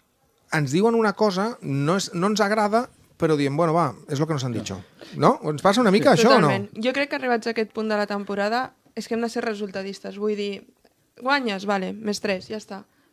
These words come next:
Speaker 3: No tens, jo almenys no tinc cap expectativa més enllà de que l'Espanyol pugui guanyar i com que crec que la salvació estarà en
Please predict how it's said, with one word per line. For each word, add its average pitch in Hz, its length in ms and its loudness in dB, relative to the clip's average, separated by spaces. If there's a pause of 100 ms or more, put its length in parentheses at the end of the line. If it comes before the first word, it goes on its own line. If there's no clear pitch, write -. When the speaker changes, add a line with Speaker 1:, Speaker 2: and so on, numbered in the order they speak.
(240)
Speaker 3:
No 233 340 -4
tens, 226 540 -6 (420)
jo 233 120 2
almenys 240 460 -2
no 226 200 -4
tinc 220 340 -6
cap 208 240 0 (400)
expectativa 214 720 -2
més 214 220 -2
enllà 202 320 -2 (280)
de 202 260 -6
que 196 100 -8
l'Espanyol 196 600 -6
pugui 226 360 -2
guanyar 208 380 -2 (420)
i 220 120 -6
com 202 180 -2
que 190 100 -6
crec 220 160 -2
que 226 80 0
la 214 80 2
salvació 202 320 -4
estarà 196 240 -8
en 190 100 -10